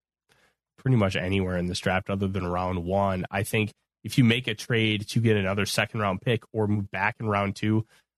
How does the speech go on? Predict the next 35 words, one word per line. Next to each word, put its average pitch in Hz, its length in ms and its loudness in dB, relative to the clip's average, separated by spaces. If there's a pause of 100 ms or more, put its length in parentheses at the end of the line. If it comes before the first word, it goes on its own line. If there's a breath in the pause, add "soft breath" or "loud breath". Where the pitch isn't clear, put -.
I 123 100 -2
think 160 260 -2
you 160 80 4
could 156 180 2
potentially 131 500 0
see 110 300 0
one 131 220 2
in 92 80 -4
round 90 260 -4
two. - 260 -10
You're 127 100 2
gonna 160 140 6
hear 147 80 6
a 135 60 4
lot 123 180 4
about 117 220 0
Wisconsin's 113 520 -2
Braylon 104 360 0
Allen. 110 380 2 (320)
I 120 120 0
really 139 240 4
don't 123 160 2
think 127 160 2
he's 113 140 4
a 98 60 2
fit 110 220 0
for 120 100 -4
this 107 160 2
team. 117 280 2 (340)
Yeah, 123 220 -4
he 180 320 4
is, 117 260 0
like, 110 220 -2
six - 300 -4
two, 135 340 4